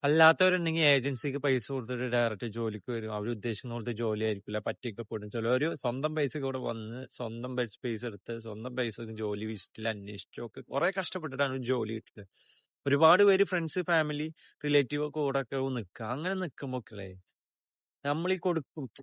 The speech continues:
I mean ഭക്ഷണം ഇതൊക്കെ, ആ, നമ്മൾ കൊടുക്കണം. അങ്ങനെ കൊടുക്കാതെ ഇരുന്ന് കഴിഞ്ഞാ ഉണ്ടല്ലോ, അത് നമ്മള് നോക്കണം അവരെ, നമ്മളെ കടമയാണ്. കുറെ പേര് കുറച്ചൊക്കെ നോക്കും, പിന്നീട് നോക്കൂല. പിന്നെ അവരിങ്ങനെ സ്ട്രഗിൾ ചെയ്യും.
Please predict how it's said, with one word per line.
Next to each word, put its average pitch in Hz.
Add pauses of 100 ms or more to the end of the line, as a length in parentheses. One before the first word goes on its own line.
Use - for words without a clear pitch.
(140)
I 151
mean 143
ഭക്ഷണം 143
ഇതൊക്കെ, 135
ആ, 131
നമ്മൾ 123
കൊടുക്കണം. 113
അങ്ങനെ 127
കൊടുക്കാതെ 156
ഇരുന്ന് 147
കഴിഞ്ഞാ 127
ഉണ്ടല്ലോ, 95 (320)
അത് 139
നമ്മള് 190
നോക്കണം 160
അവരെ, 123
നമ്മളെ 170
കടമയാണ്. 127
കുറെ 147
പേര് 160
കുറച്ചൊക്കെ 165
നോക്കും, 139
പിന്നീട് 185
നോക്കൂല. 120 (520)
പിന്നെ 143
അവരിങ്ങനെ 165
സ്ട്രഗിൾ 131
ചെയ്യും. 113